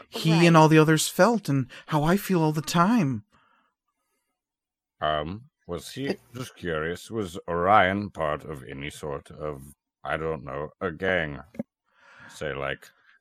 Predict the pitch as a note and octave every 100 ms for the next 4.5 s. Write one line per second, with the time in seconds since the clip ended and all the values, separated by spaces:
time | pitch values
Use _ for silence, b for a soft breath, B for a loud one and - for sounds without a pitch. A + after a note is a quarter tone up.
0 | _ E3+ D#3+ A#2+ G2 F2 D#2 D2+ C2+ B1+
1 | - C#2 C#2 - C#2 B1+ - - C#2 C2
2 | A1+ A#1+ A#1 C2 - - C2 A#1+ A#1+ -
3 | C#3+ C3+ D#3 E3 E3 D3+ D3 C#3 C3+ B2+
4 | B2 A#2 A2+ -